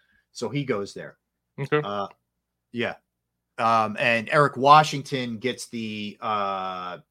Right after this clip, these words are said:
Speaker 1: he-, D C coor-, uh, d-, defensive coordinator job in Chicago with Eberflus. So he takes over. Eberflus had called the plays and worked as the D C last year because their D C had to step away because of H R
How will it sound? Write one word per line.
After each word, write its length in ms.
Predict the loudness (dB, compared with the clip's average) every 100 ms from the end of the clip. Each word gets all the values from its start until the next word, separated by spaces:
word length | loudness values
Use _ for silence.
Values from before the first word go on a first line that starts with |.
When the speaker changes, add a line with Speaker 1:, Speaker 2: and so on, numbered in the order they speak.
| _ _ _ _
Speaker 1:
he-, 300 | -12 -10 -10 -8
D 160 | -6
C 220 | -4 -4 -4
coor-, 360 | -2 0 0
uh, 260 | -2 -4 -6 -8
d-, 120 | -10
defensive 380 | -6 -4 -4 -2
coordinator 360 | -2 -2 -2
job 340 | 0 2 2 0
in 460 | -4 -4 -4 -8 -14 _ _ _ -20
Chicago 760 | -8 2 10 10 10 6 2 0
with 440 | 0 2 2 0 -4
Eberflus. 640 | 0 0 -2 -8 -10 -14 -16 _ _ -10
So 280 | -2 -2
he 220 | 0 -4 -2
takes 260 | 0 0
over. 320 | 2 2 2
Eberflus 460 | 0 0 0 -2 -2
had 140 | -2
called 200 | 0 -2
the 80 | -2
plays 440 | -2 2 2 2 -2
and 280 | -2 0
worked 240 | 0 -2 -4
as 80 | -14
the 80 |
D 180 | -10 -10
C 200 | -8 -8
last 360 | -4 -4 -4 -4
year 260 | -4 -4 _ _ _
because 300 | -8 -4 -4
their 160 | -2 -2
D 180 | -2 -4
C 200 | -2 0
had 160 | -2
to 60 | -2
step 240 | -6 -4
away 240 | -4 -4 -4
because 300 | -6 -10 -10
of 100 | -12
H 260 | -12 -10
R 280 | -6 -6 -8